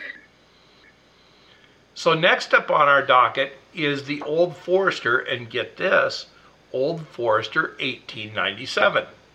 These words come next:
Eighteen ninety-seven to commemorate the Bottled and Bond Act. Old Forester eighteen ninety-seven is part of the Whiskey Row series.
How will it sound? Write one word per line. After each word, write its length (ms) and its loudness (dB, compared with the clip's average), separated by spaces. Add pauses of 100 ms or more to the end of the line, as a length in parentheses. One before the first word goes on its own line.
(640)
Eighteen 420 -6
ninety-seven 840 2
to 100 -10
commemorate 840 0 (580)
the 480 -2 (360)
Bottled 340 0
and 160 -8
Bond 340 6
Act. 420 -2 (640)
Old 260 6
Forester 400 2
eighteen 320 -2
ninety-seven 640 2
is 100 -4
part 240 4
of 60 -8
the 80 -2
Whiskey 440 -6
Row 280 2
series. 580 -2